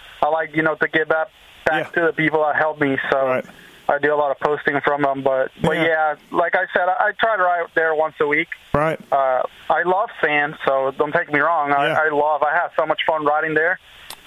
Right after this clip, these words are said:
Speaker 1: But yeah, I, I ride hard pack most of the time.
Speaker 2: Uh, late in that second moto, you're seventh place again. It's hot. It's so brutally rough. Like, how are you doing fitness-wise? Do you,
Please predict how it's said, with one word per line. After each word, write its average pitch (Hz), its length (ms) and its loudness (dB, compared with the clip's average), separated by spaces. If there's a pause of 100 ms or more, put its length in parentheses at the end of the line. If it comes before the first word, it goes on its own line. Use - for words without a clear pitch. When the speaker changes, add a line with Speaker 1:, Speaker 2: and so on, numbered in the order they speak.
(180)
Speaker 1:
But 139 160 0
yeah, 139 160 2
I, 135 520 0
I 147 120 2
ride 147 220 0
hard 135 220 -2
pack 135 240 -2
most 135 180 0
of 143 60 2
the 131 120 -2
time. 135 300 0 (240)
Speaker 2:
Uh, 190 340 2
late 226 280 0
in 220 80 0
that 202 160 0
second 190 320 -2
moto, 165 260 0
you're 151 160 2
seventh 175 460 0
place 170 260 0
again. 147 480 2 (720)
It's 156 160 0
hot. 151 560 0
It's 151 180 0
so 170 420 2
brutally 151 540 0
rough. 131 540 0
Like, 156 200 0
how 180 260 2
are 220 60 2
you 202 160 2
doing 170 320 0
fitness-wise? 143 720 0
Do 147 140 0
you, 185 340 2